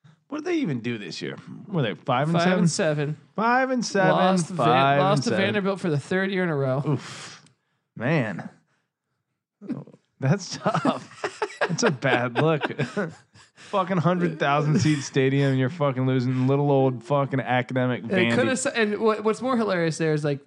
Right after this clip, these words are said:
Speaker 2: they, uh, they've been attacking me a little bit on Twitter saying, "Well, see what Gre-, Gre-, see how bad Ohio State's defense was with Greg Schiano. We made the right decision to go with Jeremy Pruitt." No, you didn't, because you passed on Mike Leach. And if you wanna play, play the game where you're shitting on Schiano,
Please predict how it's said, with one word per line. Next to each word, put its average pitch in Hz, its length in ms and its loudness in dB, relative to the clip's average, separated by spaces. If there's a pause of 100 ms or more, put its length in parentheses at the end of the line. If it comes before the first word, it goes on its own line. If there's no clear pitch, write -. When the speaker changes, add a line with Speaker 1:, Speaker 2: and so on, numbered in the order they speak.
(120)
Speaker 2:
they, 175 280 0
uh, 147 220 -2
they've 170 220 0
been 175 120 0
attacking 151 500 -2
me 143 120 0
a 135 60 -2
little 131 160 0
bit 127 100 0
on 120 140 -2
Twitter 120 240 -2
saying, 120 240 -4
"Well, 120 260 0 (500)
see 214 200 -2
what 185 160 0
Gre-, 180 140 0
Gre-, 160 320 -2
see 208 160 0
how 190 80 2
bad 175 360 -2
Ohio 160 320 0
State's 151 220 -2
defense 170 340 -2
was 143 140 0
with 135 100 -6
Greg - 200 0
Schiano. 127 440 -2
We 151 160 0
made 156 200 0
the 135 60 0
right 139 200 0
decision 139 340 -2
to 120 80 -2
go 123 80 0
with 120 80 -2
Jeremy 127 260 -2
Pruitt." 139 360 -2 (480)
No, 339 80 0
you 359 160 2
didn't, 330 280 2
because 208 300 0
you 214 80 0
passed 233 320 0
on 214 80 0
Mike 202 240 0
Leach. 170 380 -2 (420)
And 220 140 2
if 226 120 -2
you 285 80 2
wanna 320 180 2
play, 285 240 2
play 277 240 2
the 269 100 -2
game 240 260 2
where 220 100 4
you're 185 140 2
shitting 233 340 0
on 208 100 0
Schiano, 180 520 -2